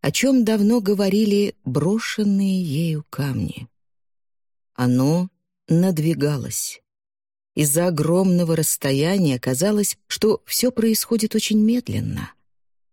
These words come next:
Но это наверняка не так. Старая шаманка была умна и справедливо рассудила, если бы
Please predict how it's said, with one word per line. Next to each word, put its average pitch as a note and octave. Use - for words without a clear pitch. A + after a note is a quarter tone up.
Но F3+
это B3+
наверняка G#3+
не D3+
так. -
Старая C#3+
шаманка D3
была D#3
умна D#3
и E3
справедливо G3+
рассудила, B2+
если E3+
бы D#3+